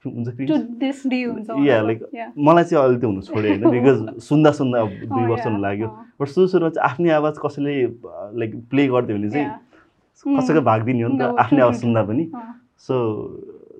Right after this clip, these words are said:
Speaker 1: त्यो पब्लिस गरेपछि हेर्नु नि आँट
Speaker 2: उम्,
Speaker 1: पनि आएन,
Speaker 2: उम्।
Speaker 1: but there were some good friends जसले चाहिँ, "You're doing very good,
Speaker 2: उम्।
Speaker 1: राम्रो छ, यसलाई अझै गर" भन्थ्यो। I knew म गर्नेवाला छैन।
Speaker 2: उम्।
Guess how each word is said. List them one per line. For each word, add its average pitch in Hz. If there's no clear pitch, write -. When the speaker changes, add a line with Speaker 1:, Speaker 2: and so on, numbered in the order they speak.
Speaker 1:
त्यो 135
पब्लिस 139
गरेपछि 131
हेर्नु 104
नि 131
आँट 135
Speaker 2:
उम्, 123
Speaker 1:
पनि 123
आएन, 139
Speaker 2:
उम्। 190
Speaker 1:
but 175
there 165
were 165
some 151
good 123
friends 113
जसले 107
चाहिँ, 117
"You're 117
doing 107
very 98
good, 139
Speaker 2:
उम्। 247
Speaker 1:
राम्रो 113
छ, -
यसलाई 107
अझै 110
गर" 104
भन्थ्यो। 101
I 151
knew 160
म 113
गर्नेवाला 101
छैन। 98
Speaker 2:
उम्। 240